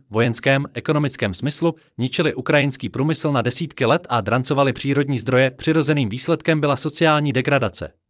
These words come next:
Kolosální nárůst chudoby a nerovnosti a v takových podmínkách je samozřejmě snadné sbírat materiál pro vojenské operace. Nikdo nemyslel na lidi, byli připraveni na porážku a nakonec se proměnili ve spotřební materiál. Je to smutné,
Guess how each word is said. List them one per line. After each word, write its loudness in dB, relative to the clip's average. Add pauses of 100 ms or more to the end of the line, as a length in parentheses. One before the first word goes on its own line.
(180)
Kolosální 4
nárůst 4
chudoby 2
a 0
nerovnosti -2
a -4
v -16
takových -4
podmínkách 0
je -4
samozřejmě -2
snadné -2
sbírat -2
materiál 0
pro -2
vojenské -2
operace. -2 (140)
Nikdo -2
nemyslel -2
na 0
lidi, -2 (140)
byli -2 (1200)
připraveni 2
na 4
porážku 2
a 0
nakonec -2
se -2
proměnili 0
ve -2
spotřební -4
materiál. 0
Je -6
to -6
smutné, -2